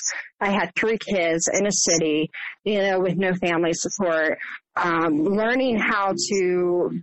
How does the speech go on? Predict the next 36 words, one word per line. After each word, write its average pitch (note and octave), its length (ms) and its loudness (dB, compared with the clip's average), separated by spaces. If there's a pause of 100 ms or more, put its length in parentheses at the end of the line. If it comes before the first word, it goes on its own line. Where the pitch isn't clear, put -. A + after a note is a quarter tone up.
(140)
become A3 340 0
healthy G3+ 460 0
myself F3+ 560 0
and F#3 280 0
raise G3+ 360 2
healthy E3 420 0
children. D3+ 580 0 (440)
And F3+ 280 2
I G#3 260 0
was A3+ 200 0
just G#3 240 2
so G3+ 160 4 (140)
overwhelmed F#3+ 580 2
with E3+ 80 -2
what F3+ 160 0
I E3+ 100 0
was E3 140 -2
supposed F3+ 220 0
to F3+ 180 2
do F3 60 2
with E3+ 120 0
Xenox F#3 420 0 (120)
on D#3 80 2
top A#3 320 -2
of G3+ 80 0
that. D#3 360 0 (400)
And G3+ 320 0
I G#3 320 0
didn't A#3+ 440 0
do A3 100 0 (100)
a F#3+ 60 0
ton. F3 560 0
Like, F#3+ 180 2
I C4 180 0
<laughs> D#4+ 60 -2
did C#4 180 0